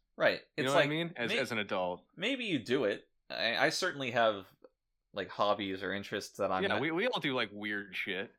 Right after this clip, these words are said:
Speaker 1: Yeah, do, do you think I just roll into any group of people and start talking about Star Trek? Like, no, 'cause that's
Speaker 2: Right.
Speaker 1: fucking embarrassing. No one's gonna
Speaker 2: <laughs> Right.
Speaker 1: no one gives a shit about Star Trek. You just keep it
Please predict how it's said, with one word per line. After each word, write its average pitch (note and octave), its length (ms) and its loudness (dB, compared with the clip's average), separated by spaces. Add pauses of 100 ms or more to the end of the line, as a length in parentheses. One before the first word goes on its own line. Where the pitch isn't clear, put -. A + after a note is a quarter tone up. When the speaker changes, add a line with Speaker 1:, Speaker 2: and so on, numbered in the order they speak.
(100)
Speaker 1:
Yeah, F#3 260 4
do, E3 200 -4
do D#3 100 -8
you G3 80 -6
think F#3+ 180 -4
I F3+ 80 6
just E3 200 -4
roll B2+ 340 4
into B2 240 -4
any A#2 180 -2
group A#2 320 -8
of G2+ 120 -20
people B2 320 -8
and A2+ 100 -8
start A2+ 220 -2
talking A2+ 300 -2
about G2 180 -2
Star G#2+ 260 0
Trek? D3 340 -4
Like, D#3+ 140 -8
no, G3+ 380 2 (240)
'cause B2+ 200 -8
that's - 280 -4
Speaker 2:
Right. C3 320 -2
Speaker 1:
fucking E3 280 -2
embarrassing. D3+ 680 0
No C#3 100 -6
one's D#3 160 -8
gonna C#3+ 280 -10
Speaker 2:
<laughs> - 40 -10
Right. C#3 380 -2
Speaker 1:
no A3 100 -2
one B3 140 0
gives A#3+ 160 -8
a A3+ 40 -6
shit C#4 220 2
about A#2+ 240 2
Star G2+ 220 -2
Trek. - 340 -10
You F3 160 -12
just F3+ 180 -6
keep A3+ 280 -8
it E3+ 180 -2